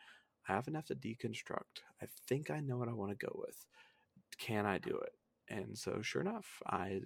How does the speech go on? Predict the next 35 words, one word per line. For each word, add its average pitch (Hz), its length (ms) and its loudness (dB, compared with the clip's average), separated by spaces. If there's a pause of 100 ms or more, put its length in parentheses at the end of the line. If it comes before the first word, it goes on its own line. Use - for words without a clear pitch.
(120)
started 101 340 2
counting 104 300 2
out 95 100 4
all 98 120 4
my 101 160 -2
energies, 127 560 0
and - 80 -6
I - 40 -6
was - 120 -4
like, - 120 -6
"I 101 140 4
can. - 420 -2 (500)
I - 140 -2
can 107 180 -2
support - 480 -2
this." - 380 -8 (480)
And 95 500 2 (200)
I 85 160 0
just 117 180 -4
started 113 220 2
looking 110 300 0
at 107 60 0
all 113 260 -2
the 104 340 0
different 110 340 0
types. 151 340 -4
I, 95 140 2 (100)
I 95 200 -2
wanted 104 340 -2
a 85 60 -2
dark - 340 -4
water 120 300 2
type, 156 360 -6 (600)
and 92 420 -2
I, 92 120 -6